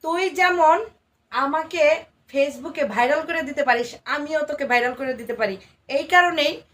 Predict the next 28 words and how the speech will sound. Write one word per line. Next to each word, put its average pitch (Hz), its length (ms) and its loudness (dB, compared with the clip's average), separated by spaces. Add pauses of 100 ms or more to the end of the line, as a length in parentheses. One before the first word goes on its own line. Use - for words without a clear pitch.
(200)
যে 247 180 -2 (260)
তুই 311 200 -6
যে 349 140 -4 (100)
কত 320 240 -4
মেয়েদের 330 460 -4
সাথে 311 240 -4 (260)
এভাবে 277 360 -4
কথা 294 260 -4
বলিস, 247 260 -6 (340)
আমিও 269 340 -6
তোকে 294 340 -4 (640)
হান্ড্রেড 269 400 -4
পার্সেন্ট 254 360 -2
ভাইরাল 240 240 -2
করতে 240 220 -8
পারি। 220 140 -4
আর 233 140 0
একটা 285 220 -8
কথা 277 180 -6
শোন 254 200 -8
প্রবাসী, 208 480 -6 (1200)
আমার 277 360 0
কথাটা 302 300 -4
তুই 285 180 -6
মনে 285 240 2
রাখবি, 226 440 0
সব 254 560 2
মেয়েরা 262 440 0